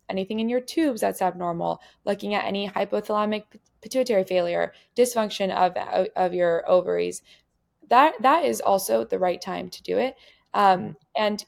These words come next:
usually those tests, they all come back, if they all come back negative, the patient gets put into this black box of, "You have unexplained infertility,"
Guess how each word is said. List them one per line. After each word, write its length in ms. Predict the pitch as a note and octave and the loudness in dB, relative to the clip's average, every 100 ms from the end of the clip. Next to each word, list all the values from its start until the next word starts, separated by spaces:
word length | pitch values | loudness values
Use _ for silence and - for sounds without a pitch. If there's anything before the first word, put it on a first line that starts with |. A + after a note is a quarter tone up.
| - | -10
usually 380 | A#3+ C4 D#4 B3+ | -8 -4 -2 2
those 280 | G#3 G3+ | 2 2
tests, 400 | - G3 G3 - - | 0 2 2 -2 -4
they 140 | G3+ | -4
all 220 | - G3 F#3+ | 2 2 2
come 220 | A3 G3+ | -4 0
back, 280 | F#3 F#3 - | 0 0 -4
if 80 | - | 2
they 80 | |
all 100 | C#4 | 2
come 140 | D#4 C4 | 4 2
back 180 | G#3 G3 | 2 0
negative, 480 | F#3 G3+ B3+ C#4+ - _ _ | -4 2 2 0 -6 _ _
the 60 | - | -2
patient 300 | B3+ C4 C#4 | 0 0 0
gets 180 | C4+ - | 0 0
put 160 | A#3 | -2
into 180 | - G#3+ | -2 -4
this 160 | G3+ G3 | -6 -2
black 380 | - F#3+ G3 F3+ | 2 2 0 -2
box 340 | F3 G#3+ - - | -2 -2 -6 0
of, 260 | G3 F#3+ _ _ - | 0 0 _ _ 0
"You 120 | C#4 | 2
have 120 | C#4 | 4
unexplained 520 | G#3+ G#3+ - G3 F#3+ | 2 0 -4 -4 -4
infertility," 800 | - F3 - - - - - G#3 | -6 -8 -10 -10 -10 -8 -10 -12